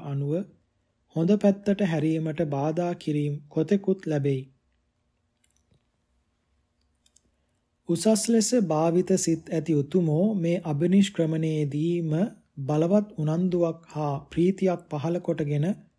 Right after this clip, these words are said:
අනතුරුවම ධ්‍යාන මාර්ගඵල සමාපත්තීන් අත්පත් කර ගන්නාහ. මහා කාශ්‍යප මහරහතන් වහන්සේ,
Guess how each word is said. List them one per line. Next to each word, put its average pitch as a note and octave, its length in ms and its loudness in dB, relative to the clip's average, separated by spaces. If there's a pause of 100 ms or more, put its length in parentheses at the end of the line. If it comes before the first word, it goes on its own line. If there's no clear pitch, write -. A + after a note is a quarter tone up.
(520)
අනතුරුවම G3+ 680 4 (920)
ධ්‍යාන D#3+ 420 0
මාර්ගඵල D#3+ 640 -2
සමාපත්තීන් E3 1040 -4
අත්පත් F#3+ 480 -2
කර D#3+ 200 -2
ගන්නාහ. C#3+ 600 -2 (1900)
මහා D#3 300 0
කාශ්‍යප D#3 560 -2
මහරහතන් D#3 680 -2
වහන්සේ, D3 580 -2